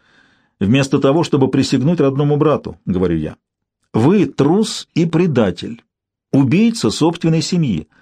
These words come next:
Но хуже всего то, что вы дурак". Баликин наступает на меня, оскалив зубы, и я, ранее успешно рыболепствовавший перед ним, понимаю, что обладаю еще одним талантом — доводить народ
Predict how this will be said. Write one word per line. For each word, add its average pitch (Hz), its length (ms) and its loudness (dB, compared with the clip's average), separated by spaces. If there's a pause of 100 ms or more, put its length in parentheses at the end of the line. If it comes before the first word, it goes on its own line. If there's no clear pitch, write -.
(600)
Но 151 120 2
хуже 226 240 2
всего 220 260 0
то, 233 160 0
что 175 200 2
вы 233 180 0
дурак". 165 540 0 (1120)
Баликин 127 440 0
наступает 117 520 0
на 104 100 0
меня, 127 260 0
оскалив 104 400 0
зубы, 120 380 0 (560)
и 107 100 2
я, 139 320 2
ранее 135 460 0
успешно 131 580 -2
рыболепствовавший 110 800 0
перед 104 260 0
ним, 151 220 0
понимаю, 147 420 0
что 131 220 -4
обладаю 131 400 0
еще 139 280 -2
одним 147 200 0
талантом — 131 520 -2
доводить 135 400 0
народ 180 560 0